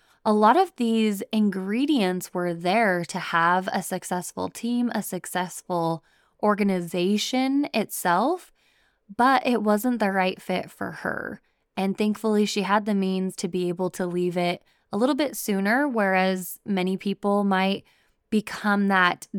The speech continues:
disengaged employee or maybe not taking on anything additional while you're looking for other work. And that's okay if you're in that place. You have to do what's best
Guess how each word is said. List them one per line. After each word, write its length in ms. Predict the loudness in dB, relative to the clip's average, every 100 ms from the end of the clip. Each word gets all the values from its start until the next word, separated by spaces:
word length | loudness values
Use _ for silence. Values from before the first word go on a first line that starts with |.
| -2
disengaged 1300 | -2 0 -2 -2 -2 -2 0 2 0 0 -4 -10 -6
employee 840 | -4 -4 -4 -2 0 2 2 2
or 400 | 2 2 2 2 -4 -20 -8 0
maybe 520 | 2 2 2 2 2
not 260 | 2 2
taking 340 | 0 -2 0 0
on 180 | 0 0
anything 520 | -2 0 0 -2 -2
additional 880 | -6 -4 -4 -4 -4 -4 -2 -2 2
while 200 | 2 2
you're 200 | 0 -2
looking 340 | -4 -6 -6
for 240 | -4 -6 -4
other 320 | -4 -2 -4
work. 640 | -4 -2 0 -2 -4 -14 -20 _ _ _ _ -4
And 200 | 2 2
that's 160 | 2 0
okay 340 | -2 0 0
if 120 | 2
you're 140 | -2 -2
in 200 | -2 -2
that 240 | -4 -6
place. 380 | -6 -6 -6 -4
You 140 | -4
have 380 | -2 -4 -4 -4
to 100 | -4
do 260 | 0 2 2
what's 320 | 0 -2 -4
best 460 | -2 -2 -2 -8